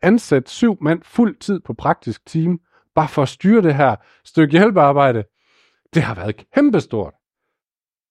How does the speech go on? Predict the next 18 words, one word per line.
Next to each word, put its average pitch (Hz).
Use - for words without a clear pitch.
Og, 151
og 143
rygtet, 131
og -
det 156
er 151
en -
sjov 151
historie, 117
rygtet 139
er 143
nået 165
helt 175
til 139
den 131
romerske 120
kejser 135
Julian 110